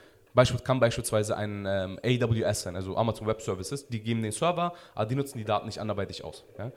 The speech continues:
Ähm, das ist erstmal eine Auftragsverarbeitung. Und die Datenübermittlung an Dritte. Dritte heißt, die Per-, also das Unternehmen kann die Daten für eigene Zwecke verwenden. Und nochmal, um den Bogen zurückzuspannen zu der Datenschutzaktualisierung,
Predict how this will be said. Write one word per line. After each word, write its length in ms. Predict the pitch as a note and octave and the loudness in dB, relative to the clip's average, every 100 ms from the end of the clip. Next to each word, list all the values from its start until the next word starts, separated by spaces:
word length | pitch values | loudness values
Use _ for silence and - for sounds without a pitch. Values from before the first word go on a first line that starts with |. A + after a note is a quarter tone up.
| - - - _ _ - | -18 -20 -20 _ _ 4
Ähm, 560 | G#2+ G#2+ G#2 G#2 G#2+ - _ - - | 6 6 4 -2 -6 -12 _ -4 2
das 120 | C3+ | 4
ist 40 | |
erstmal 220 | C#3+ D3+ | 4 4
eine 60 | A#2 | 4
Auftragsverarbeitung. 760 | B2+ B2 - G#2+ A2+ G2 F2+ - | 4 0 4 6 6 2 -6 -10
Und 120 | A2 A2 | -8 -2
die 80 | |
Datenübermittlung 600 | G#2+ D3+ D#3 C3 F3 - B2 | 4 4 6 2 2 0 -4
an 120 | G2+ | 2
Dritte. 380 | D3 A3+ A2 F2+ - | 4 4 0 -4 0
Dritte 300 | F3 F3+ C3+ | 2 4 2
heißt, 380 | F#3 A3 - - - _ _ _ _ | 0 -2 -8 -14 -20 _ _ _ _
die 80 | E3+ | 0
Per-, 240 | - F3 - | 6 6 6
also 180 | A#2 | 2
das 100 | B2 | 2
Unternehmen 520 | - - C#3 F3 G3 - | 0 2 4 4 2 0
kann 180 | D3 | 0
die 100 | D3 | 0
Daten 300 | B2+ C3+ - | 2 2 2
für 140 | D3+ - | -2 0
eigene 240 | C3+ B2 | 0 0
Zwecke 260 | - B2 A2+ | -2 -2 -2
verwenden. 380 | A2+ G#2+ - - - - - _ | -2 -2 -2 -12 -20 -20 -20 _
Und 240 | A#2+ A#2 - | -2 0 4
nochmal, 340 | B2 B2+ A#2+ - | 6 6 2 0
um 100 | B2 | 4
den 160 | B2 A2+ | 4 8
Bogen 220 | C3 D3+ | 8 8
zurückzuspannen 480 | - C#3+ D3+ - C3+ | 4 2 0 0 0
zu 80 | B2 | 0
der 80 | A2+ | 2
Datenschutzaktualisierung, 1200 | B2+ A#2+ - - B2 B2 G#2+ - A2+ C3+ E3 D3+ | 2 2 -4 -4 -2 -2 -2 -2 0 0 0 -2